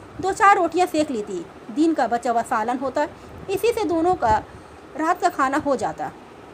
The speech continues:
ऑफिस की चौकी पर बैठे postmaster अपने घर की बातें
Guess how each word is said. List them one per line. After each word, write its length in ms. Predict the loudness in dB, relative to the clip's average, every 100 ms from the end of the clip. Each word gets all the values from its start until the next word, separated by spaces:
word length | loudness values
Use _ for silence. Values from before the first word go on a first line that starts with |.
| -20 -20 -20 -20 -20 -20 -20 -20 -20 -20 -16 -2
ऑफिस 340 | 0 2 -2 -4
की 100 | -6
चौकी 420 | 0 0 0 -2
पर 180 | 0 0
बैठे 320 | 0 -4 -8
postmaster 680 | -4 -2 -2 0 -2 -2 -6
अपने 360 | -6 -8 -6 -4
घर 220 | -2 -2
की 140 | -2
बातें 440 | -2 -2 -4 -8